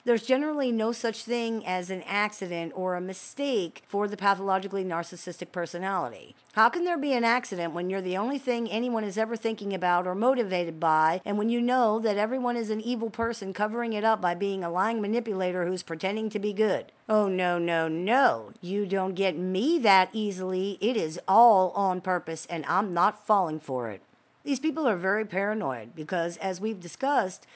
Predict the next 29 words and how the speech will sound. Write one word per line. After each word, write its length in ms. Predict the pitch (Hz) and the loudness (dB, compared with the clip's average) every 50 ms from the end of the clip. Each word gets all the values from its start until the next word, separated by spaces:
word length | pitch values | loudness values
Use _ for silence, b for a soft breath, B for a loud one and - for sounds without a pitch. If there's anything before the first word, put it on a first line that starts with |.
| B | B
they 140 | 180 220 226 | 0 2 2
have 180 | 220 226 233 233 | 4 4 4 4
no 200 | 254 254 233 233 | 4 2 2 0
trust 320 | 233 - 220 220 220 - | 0 0 0 0 0 -2
in 100 | 240 240 | -2 0
themselves 500 | 226 220 220 220 - 190 185 185 190 185 | 0 0 -2 0 0 2 2 2 2 0
or 200 | - 214 208 214 | -2 -2 -2 -2
their 200 | 208 214 190 185 | 0 2 2 2
ability 560 | 185 180 196 208 208 208 202 190 190 196 190 185 | 2 0 0 0 0 0 0 -2 -2 -4 -4 -4
to 260 | - - 202 196 190 | -4 -4 -2 -2 -2
discern 520 | 175 196 190 - - 240 262 277 285 262 | -2 -4 -4 -2 -2 -2 0 0 0 0
what's 300 | 220 202 202 202 - - | 0 0 0 -2 -4 -10
true 240 | - - - 233 208 | -12 -8 -6 -4 -2
or 100 | 190 196 | -2 -2
false, 520 | 185 - - 277 277 269 269 262 269 - - | -4 -2 0 2 4 4 2 2 -2 -4 -2
and 160 | - 233 247 | 0 0 2
because 280 | 233 247 269 262 240 202 | 2 2 2 0 2 4
they 100 | 247 240 | 4 4
believe 320 | 226 233 233 233 226 214 | 4 4 2 2 2 2
everyone 360 | 214 220 226 233 220 208 202 | 2 0 0 -2 -2 -2 -2
is 140 | 202 190 185 | -2 -4 -4
just 180 | - 202 190 - | -4 -4 -4 -2
waiting 300 | 190 202 202 214 208 196 | -2 -2 0 0 -2 -4
for 140 | - 202 196 | -4 -4 -2
their 180 | 190 196 196 | 0 0 0
moment 320 | 190 185 208 240 226 196 - | 0 0 -2 -2 -2 -4 -4
to 140 | - 190 | -6 -6
take 200 | - - 202 196 | -4 -4 -4 -2
advantage. 640 | 202 185 175 214 254 294 277 - - - - - - | -2 -2 -2 -2 -2 -2 -4 -6 -10 -16 -20 -20 -20